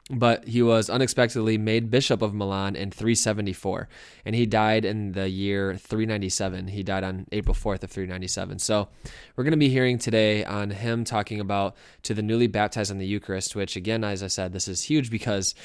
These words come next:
he, this is in the fourth century, and again, we've heard, uh, plenty of church fathers talk about the Eucharist, first century, second century, third century, now the fourth century. And this is typically when a lot of people will claim that either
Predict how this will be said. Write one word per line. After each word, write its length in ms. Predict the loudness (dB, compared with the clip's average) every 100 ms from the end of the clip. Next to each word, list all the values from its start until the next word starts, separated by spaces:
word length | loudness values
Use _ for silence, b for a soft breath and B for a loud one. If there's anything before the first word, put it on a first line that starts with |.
| B B B B B _
he, 280 | 2 4
this 220 | 4 4 4
is 100 | 2
in 100 | 2
the 80 |
fourth 300 | 2 4 4
century, 520 | 4 2 2 2 2 0
and 200 | 0 0
again, 260 | 0 2
we've 220 | 2 -2
heard, 400 | 0 2 4 4
uh, 460 | 2 0 0 0 -2 -8 -6
plenty 240 | 0 2
of 60 | 2
church 240 | -2 -2
fathers 280 | 0 0 -2
talk 300 | 0 0 0
about 240 | -2 -2
the 60 | -2
Eucharist, 580 | 0 0 0 -2 -2 -8 _ _ _ _ _ _ _ -20
first 340 | 2 4 4 2
century, 420 | -2 -2 -2 -2
second 320 | 0 -2 -2
century, 400 | -4 -4 -4 -8
third 240 | 0 2 2
century, 400 | -2 -4 -4 -4
now 180 | -2 -2
the 80 |
fourth 300 | -2 2 2
century. 400 | 2 -2 -2 -4
And 80 | -2
this 120 | 0
is 160 | 0 0
typically 480 | 2 2 2 2 0
when 360 | 2 0 -2 -6 B B
a 80 | 0
lot 140 | 2
of 80 | 2
people 280 | 0 0 0
will 120 | 0
claim 440 | -2 -2 -2 -2 -2
that 220 | -2 0
either 380 | 0 0 0